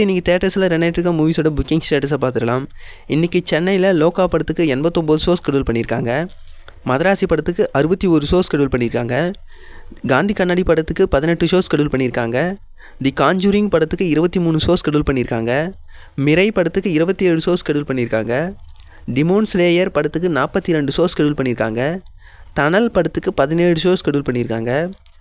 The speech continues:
படையாண்ட மாவீரா படத்துக்கு இருபத்தெட்டு ஷோ ஷெட்யூல் பண்ணியிருக்காங்க. கிஸ்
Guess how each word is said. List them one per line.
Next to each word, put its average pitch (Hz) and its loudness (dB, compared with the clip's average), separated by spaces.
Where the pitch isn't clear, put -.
படையாண்ட 190 2
மாவீரா 170 2
படத்துக்கு 151 0
இருபத்தெட்டு 165 0
ஷோ 160 4
ஷெட்யூல் 135 -2
பண்ணியிருக்காங்க. 120 -2
கிஸ் 226 0